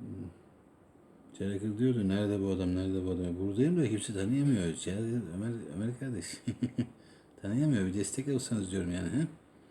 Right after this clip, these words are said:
Delin teki falan değilim çocuğum ya. <laughs> Gerçekten Mehdi'nim.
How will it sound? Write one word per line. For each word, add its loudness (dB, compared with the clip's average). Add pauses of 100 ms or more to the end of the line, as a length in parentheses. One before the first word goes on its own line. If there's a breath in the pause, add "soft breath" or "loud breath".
(1160 loud breath)
Delin 4
teki -6
falan 0
değilim 2
çocuğum -4
ya. -4 (800 loud breath)
<laughs> -8
Gerçekten -4
Mehdi'nim. -4